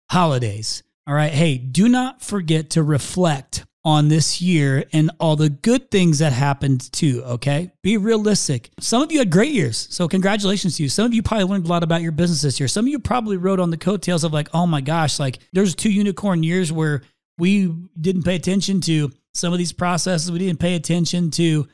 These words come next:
a lot of the things that we normally do because business was just coming in like, you know, hand over fist." Well, that's not going to happen again, uh, in twenty twenty-four. So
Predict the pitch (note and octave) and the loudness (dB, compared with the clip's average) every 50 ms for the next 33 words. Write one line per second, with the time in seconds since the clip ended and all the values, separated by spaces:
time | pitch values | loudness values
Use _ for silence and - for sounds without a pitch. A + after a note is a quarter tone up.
0 | _ - G3 F#3 F3 F3 F3+ F#3 F3 E3+ D#3 - F#3+ F#3 F#3 D#3+ E3+ D#3 D#3+ D#3+ | _ -8 -2 0 0 2 2 0 0 -2 -2 0 0 2 2 2 2 2 2 2
1 | D#3+ F3 F#3 F3+ E3 D3+ D#3 D#3 D3+ C#3 D#3 C3+ C3 B2 C#3 E3 E3+ F3 D#3 D#3+ | 2 2 2 2 2 2 2 0 0 0 -2 -2 -2 -2 -2 -2 0 -2 -2 -4
2 | F3 D#3 C3+ D#3+ C#3 - - - E3+ E3+ F3 F3 F3 F3+ F#3 F#3 F3+ F3 E3 D#3 | -6 -6 -4 -4 -4 -4 -2 -2 0 0 2 2 0 0 0 0 0 0 0 0
3 | D3+ D3+ C#3 - E3+ A3 E3+ D3+ C#3+ B2+ C3+ D#3+ E3+ E3 E3+ E3+ E3 E3+ D#3+ C3+ | -2 -2 -4 -6 -8 -6 -4 -4 -2 -2 -2 -2 -2 -2 -4 -4 -4 -4 -6 -4
4 | - B3+ A#3+ G#3+ C#3+ - - D#3+ D#3 D#3 D#3 D#3 - E3+ E3 E3 D#3+ - - - | -2 0 0 0 0 0 0 0 2 2 2 0 0 0 -2 -2 -2 -4 -10 -12
5 | _ _ - F3+ E3+ D#3 D3 C#3+ D3 D3 _ _ _ _ - C3+ C3 C3 C3 A#2+ | _ _ -20 -14 -8 -4 -4 -4 -4 -4 _ _ _ _ -4 -2 0 0 0 -2
6 | G2+ B2+ B2+ B2 B2 - A#2+ A#2 A2+ A2+ A2 A2 A2 - _ _ _ _ _ _ | -2 -4 -4 -4 -4 -6 -6 -4 -4 -4 -6 -6 -8 -12 _ _ _ _ _ _
7 | _ - B2+ B2 C#3 - C#3 C3+ C3 - - D3+ C#3 C3+ B2+ - - C3+ B2+ A#2+ | _ -10 -8 -6 -4 -4 -4 -4 -4 -4 -4 -4 -2 -2 -4 -4 -4 -2 -2 -4
8 | G#2+ - - B2+ A#2+ A2+ G#2+ - - C3+ B2+ A#2 | -4 -6 -8 -8 -6 -6 -4 -4 -2 -2 -2 -2